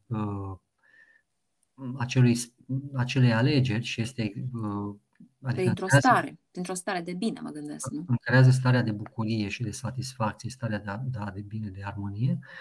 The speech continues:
Speaker 1: în momentul acela zic: „Da, aleg să merg pe această, pe această variantă și mă duc în această opțiune.” Atenție! În momentul în care noi plecăm pe un drum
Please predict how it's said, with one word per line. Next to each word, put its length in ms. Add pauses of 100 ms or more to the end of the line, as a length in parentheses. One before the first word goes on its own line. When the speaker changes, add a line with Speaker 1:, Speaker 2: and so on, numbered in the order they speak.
(180)
Speaker 1:
în 140
momentul 360
acela 280
zic: 180
„Da, 300
aleg 280
să 120
merg 180
pe 80
această, 640
pe 80
această 320
variantă 420
și 260 (160)
mă 120
duc 200
în 80
această 380
opțiune.” 520 (600)
Atenție! 680 (380)
În 200
momentul 540
în 100
care 260
noi 600
plecăm 420
pe 80
un 240
drum 400